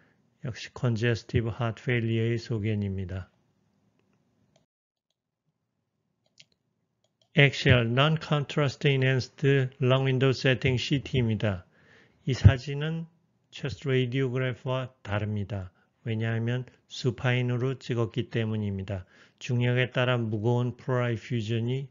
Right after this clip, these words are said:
뒤쪽으로 내려가 있습니다. 프라이퓨전이 비교적 많은 양이 있으며 브론쿠스 월이 두꺼운 페리브론키얼 커핑이 있고 역시 수많은 septal 라인,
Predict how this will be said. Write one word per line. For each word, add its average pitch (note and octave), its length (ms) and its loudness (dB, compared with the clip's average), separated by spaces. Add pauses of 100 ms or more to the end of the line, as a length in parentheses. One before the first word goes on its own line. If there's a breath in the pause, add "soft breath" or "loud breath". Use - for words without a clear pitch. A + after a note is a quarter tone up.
뒤쪽으로 B2 840 -4
내려가 G2+ 400 0
있습니다. F#2+ 540 -8 (760 loud breath)
프라이퓨전이 A#2+ 1300 0
비교적 A2+ 640 0
많은 A#2 480 0
양이 A#2 320 0
있으며 A#2+ 720 0 (560 loud breath)
브론쿠스 A#2+ 560 -2
월이 A2+ 520 4
두꺼운 B2 760 0
페리브론키얼 A2+ 720 0 (220)
커핑이 B2 600 -2
있고 A2 480 -2 (560 soft breath)
역시 A#2+ 420 -2
수많은 A#2+ 760 -2
septal B2 680 -2
라인, G#2 420 0